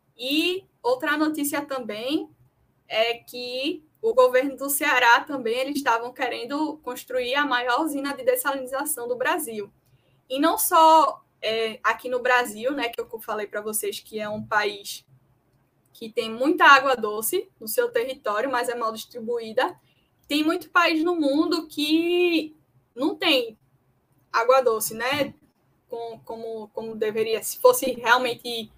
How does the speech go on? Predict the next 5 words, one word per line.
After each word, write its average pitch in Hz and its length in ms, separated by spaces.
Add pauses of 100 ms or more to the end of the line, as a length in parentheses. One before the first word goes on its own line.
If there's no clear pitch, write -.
(300)
homogênea 226 560
a 220 40
distribuição, 220 800
né? 262 260 (460)
Então, 226 380